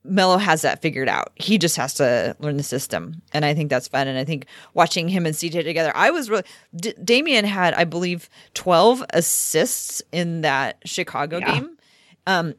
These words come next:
Speaker 1: uh, yeah, granted, it's Chicago. Um, but maybe he's thinking,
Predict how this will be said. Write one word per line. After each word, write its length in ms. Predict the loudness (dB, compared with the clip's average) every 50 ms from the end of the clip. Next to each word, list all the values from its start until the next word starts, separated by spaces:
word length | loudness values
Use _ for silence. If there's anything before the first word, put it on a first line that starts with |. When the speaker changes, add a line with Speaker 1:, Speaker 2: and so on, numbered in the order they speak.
| _ 2
Speaker 1:
uh, 40 |
yeah, 280 | 4 4 6 6 6 4
granted, 480 | 4 0 -4 -4 -4 -4 -4 -6 -4 -4
it's 160 | -4 -4 -4 -4
Chicago. 720 | -4 -4 -4 0 2 2 2 2 2 0 0 -2 -2 -6 -10 -20 -20 -20 _ _ 2
Um, 440 | 4 4 4 2 0 -4 -8 -12 -14 _
but 420 | 0 4 4 6 6 4 0 -4 _ _ _ _ -6
maybe 460 | -2 0 2 4 4 4 2 0 0
he's 180 | 0 0 -2 -2
thinking, 300 | -2 -2 -2 -2 -2